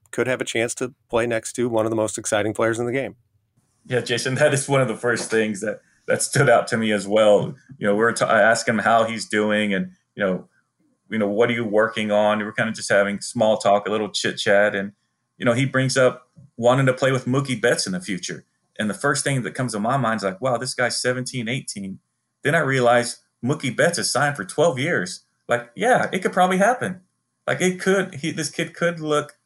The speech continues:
Speaker 2: to his left. He's a center fielder. Who knows if he's gonna stay in center? Um, he could look around one day and be in the same outfield as Mookie Betts. And, you know, that was, it was fun to talk about, but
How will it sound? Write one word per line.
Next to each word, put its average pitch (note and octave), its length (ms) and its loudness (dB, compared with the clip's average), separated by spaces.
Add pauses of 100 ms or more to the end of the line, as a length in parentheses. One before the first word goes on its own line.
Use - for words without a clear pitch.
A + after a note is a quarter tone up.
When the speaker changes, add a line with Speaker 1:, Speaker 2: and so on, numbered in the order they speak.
(420)
Speaker 2:
to D#3 120 0
his C3+ 160 0
left. C3 240 2
He's B2 140 -6
a A#2+ 60 -6
center C#3+ 260 -4
fielder. B2 460 0
Who D3+ 140 -4
knows A2+ 340 -2
if G#2 120 -14
he's A#2+ 160 -8
gonna G#2+ 140 -6
stay G#2+ 280 -4
in G#2 120 -4
center? G#2+ 460 -4 (520)
Um, G#2+ 300 2 (400)
he C#3 160 -2
could D3 200 0
look C#3+ 220 0
around C#3+ 340 0
one A#2 140 -2
day A#2+ 260 0
and A#2 320 -6
be B2+ 120 -4
in C3 80 -2
the A2+ 80 -2
same B2 340 -2
outfield B2 400 0
as A2+ 140 -12
Mookie A#2+ 380 -8
Betts. - 560 -2 (380)
And, B2 160 0
you C#3 60 -2
know, C#3 140 2
that C3+ 180 4
was, D#3 260 -2 (360)
it C#3+ 40 -2
was C#3 140 2
fun E3 240 2
to C#3+ 80 0
talk C#3+ 300 2
about, C#3 500 0
but D3 240 -4